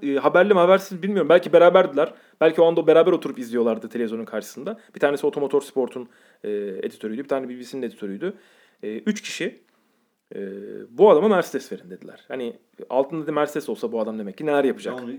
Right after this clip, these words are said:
Speaker 2: istiyorum ya. Yani Hamilton'la beraber yarışmalarını istiyordum ama olmadı maalesef.
Speaker 1: Maalesef olmadı, olmayacak. Yani kariyerinde ben Red Bull'dan sonra, e, Mercedes'e geleceğini düşünüyorum.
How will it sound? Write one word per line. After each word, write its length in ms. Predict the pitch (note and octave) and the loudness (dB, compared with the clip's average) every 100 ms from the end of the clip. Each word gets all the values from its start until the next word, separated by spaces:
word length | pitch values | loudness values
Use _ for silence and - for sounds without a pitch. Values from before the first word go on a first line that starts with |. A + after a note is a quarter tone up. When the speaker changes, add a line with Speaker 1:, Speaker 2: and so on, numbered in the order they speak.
| - | -18
Speaker 2:
istiyorum 500 | - _ A2 G2 F2 | -20 _ -18 -16 -18
ya. 160 | E2 - _ _ _ - _ - | -20 -20 _ _ _ -20 _ -14
Yani 160 | G#2 F2 | -10 -4
Hamilton'la 460 | A2+ B2 B2 A#2+ | -4 -4 -4 -2
beraber 280 | A2+ A2 A2 | 0 2 2
yarışmalarını 560 | A2 G#2 - G#2 G#2+ A2 | 0 -2 -6 -8 -6 -8
istiyordum 540 | - A#2 G2 B2+ D#3 C3+ | -8 -10 -8 -10 -14 -12
ama 200 | B2 C3+ | -12 -10
olmadı 300 | G#2 F#2 F2+ | -10 -10 -12
maalesef. 140 | - | -14
Speaker 1:
Maalesef 360 | F2+ E2+ F#2+ A2+ | -12 -12 -12 -12
olmadı, 260 | B2 A2 | -12 -10
olmayacak. 460 | C#3+ B2+ A2+ G#2 _ | -12 -12 -16 -18 _
Yani 280 | D3+ E3+ G3 - | -4 -4 -6 -2
kariyerinde 680 | F#3 A3 A#3 A#3+ A#3+ A3+ | 2 6 6 8 6 6
ben 180 | F3+ G#3+ | 2 6
Red 160 | G#3+ G3 | 4 4
Bull'dan 220 | F#3 E3 | 2 0
sonra, 500 | - D#3 F#3 G3 - | 0 -2 0 -2 -4
e, 60 | C3+ C3 C3 C3 C3 B2+ B2 - - | 0 2 2 0 0 -2 -4 -6 -8
Mercedes'e 360 | - D#3 C3+ A#2+ | -4 -4 -6 -10
geleceğini 300 | G2+ G2+ G2 | -8 -8 -10
düşünüyorum. 380 | F#2 G2+ A2 A#2 | -12 -12 -12 -12